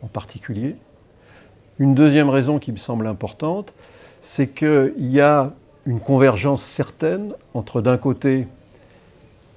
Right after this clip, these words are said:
les valeurs, euh, les, la philosophie du libre, l'ouverture du code, l'appropriation par tous de la connaissance, et de l'autre, un enseignement,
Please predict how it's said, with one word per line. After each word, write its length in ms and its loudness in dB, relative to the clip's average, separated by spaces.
les 120 2
valeurs, 880 4
euh, 460 -4
les, 560 -4
la 120 -4
philosophie 680 0
du 140 -4
libre, 720 -4
l'ouverture 580 -4
du 140 -6
code, 460 -2
l'appropriation 840 -6
par 220 -14
tous 200 -6
de 120 -8
la 100 -6
connaissance, 680 -8
et 100 4
de 100 4
l'autre, 420 6
un 160 4
enseignement, 680 0